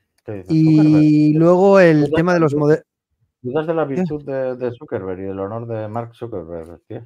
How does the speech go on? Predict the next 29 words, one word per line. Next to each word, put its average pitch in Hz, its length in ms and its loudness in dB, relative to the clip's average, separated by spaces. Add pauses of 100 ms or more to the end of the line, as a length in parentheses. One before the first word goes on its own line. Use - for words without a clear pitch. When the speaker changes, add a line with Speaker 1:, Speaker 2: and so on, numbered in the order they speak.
Speaker 2:
Pero 101 260 -20
ese 123 220 -12
tío, 120 800 -16 (540)
bueno, 107 200 -16 (200)
lo 113 100 -14
de 117 120 -10
Meta 127 440 -6
es 127 180 -10
tremendo. 110 420 -12
Yo, 165 440 -6 (2000)
bueno, 143 360 0
lo, 131 160 -6
a 135 140 -6
ver, 139 220 2
el 131 80 -4
Sam 160 220 2
Altman 214 240 4
es 208 120 -2
un 233 60 2
aficionado 147 580 0
al 127 120 2
lado 131 160 2
de, 131 220 2
del, 117 440 -6
del, 113 180 -6
del 113 140 -6
Zuckerberg 113 500 -8
este. - 260 -12
Speaker 1:
Sí, - 60 -18